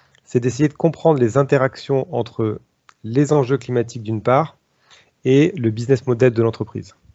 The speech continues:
Et là, on va vraiment comprendre en quoi l'entreprise est exposée ou pas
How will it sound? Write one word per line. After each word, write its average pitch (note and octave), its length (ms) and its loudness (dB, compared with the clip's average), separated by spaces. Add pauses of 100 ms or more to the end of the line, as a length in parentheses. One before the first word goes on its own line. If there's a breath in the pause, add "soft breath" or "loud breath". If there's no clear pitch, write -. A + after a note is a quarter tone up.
(800 soft breath)
Et A2+ 120 2
là, D#3 400 4
on A#2 140 -4
va A2 120 -2
vraiment C#3 280 -4
comprendre D3+ 540 -6 (100)
en D3+ 120 0
quoi D#3 400 0
l'entreprise C3 720 -6
est A#2 140 -4
exposée A2+ 540 0
ou C3 100 -6
pas C3 320 2